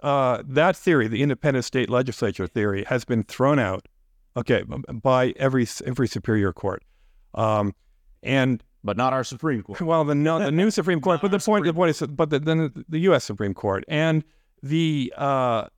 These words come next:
Speaker 1: the only reason the court was drawing it was because the previous ones, which your party had drawn, had thrown out for being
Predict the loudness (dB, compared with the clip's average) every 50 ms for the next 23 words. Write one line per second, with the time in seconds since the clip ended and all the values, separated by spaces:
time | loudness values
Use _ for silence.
0 | _ _ -4 2 4 6 6 6 6 4 4 4 2 2 2 0 -2 0 2 2
1 | 2 2 0 -2 0 2 2 2 2 2 0 -2 -2 -2 -4 -4 -2 -2 -2 0
2 | 2 0 0 0 -4 -6 -4 -2 0 0 0 0 -2 -2 -2 -2 -2 0 0 0
3 | -2 -2 -2 -2 -2 -2 -4 -2 0 0 0 2 2 2 2 2 2 0 -2 -2
4 | -2 -2 0 -2 -2 -2 -2 -2 -2 -2 0 0 2 2 2 0 0 -2 -2 -4
5 | -4 -2 -2 0 0 0 0 0 -2